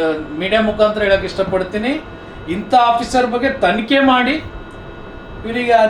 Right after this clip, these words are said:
ಪೋಸ್ಟಿಗೆ ಕೂಡಿಸ್ಬೇಕು. ಯಾಕಂದರೆ ಇವತ್ತು ಕಲಬುರ್ಗಿದಾಗ ಹಲವಾರು ಆಫೀಸರ್ಸ್ ಈ ಥರ ಮಾಡ್ತಾ ಇದ್ದಾರೆ, ಇದು ಗಮನಕ್ಕೆ ತರಬೇಕು. ಯಾಕಂದರೆ ಇವತ್ತು,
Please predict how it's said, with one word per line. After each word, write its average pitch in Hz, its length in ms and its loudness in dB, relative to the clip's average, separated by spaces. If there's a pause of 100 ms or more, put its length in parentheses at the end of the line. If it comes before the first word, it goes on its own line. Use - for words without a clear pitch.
(120)
ಪೋಸ್ಟಿಗೆ 196 380 -2
ಕೂಡಿಸ್ಬೇಕು. 147 500 -4
ಯಾಕಂದರೆ 175 640 -2 (260)
ಇವತ್ತು 202 340 -2
ಕಲಬುರ್ಗಿದಾಗ 233 720 2 (840)
ಹಲವಾರು 247 400 4
ಆಫೀಸರ್ಸ್ 233 560 2
ಈ 226 80 -2
ಥರ 226 280 4
ಮಾಡ್ತಾ 202 300 2
ಇದ್ದಾರೆ, 170 280 0 (800)
ಇದು 202 180 2
ಗಮನಕ್ಕೆ 208 440 2
ತರಬೇಕು. 208 440 4
ಯಾಕಂದರೆ 208 540 2
ಇವತ್ತು, 202 400 4